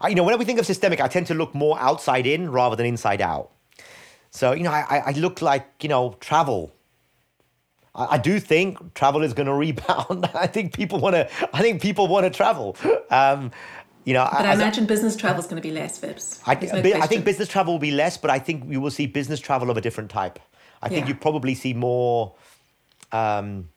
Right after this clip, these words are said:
Speaker 1: the annual meeting type, get everyone together from everywhere.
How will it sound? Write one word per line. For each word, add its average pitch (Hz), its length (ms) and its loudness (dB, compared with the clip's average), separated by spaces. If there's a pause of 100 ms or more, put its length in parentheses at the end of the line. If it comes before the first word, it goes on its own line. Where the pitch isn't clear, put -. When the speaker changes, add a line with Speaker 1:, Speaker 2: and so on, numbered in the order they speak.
(220)
Speaker 1:
the - 160 -4
annual 151 380 2
meeting 139 440 -2
type, 127 380 -2
get 139 140 2
everyone 139 400 2
together 127 420 2
from 123 220 -4
everywhere. 123 560 0